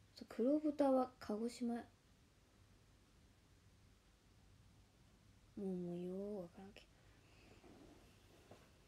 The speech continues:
そう。熊本の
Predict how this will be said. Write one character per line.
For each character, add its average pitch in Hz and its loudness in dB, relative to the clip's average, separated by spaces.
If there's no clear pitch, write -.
そ 226 -4
う。 208 -2
熊 208 -4
本 220 0
の 226 2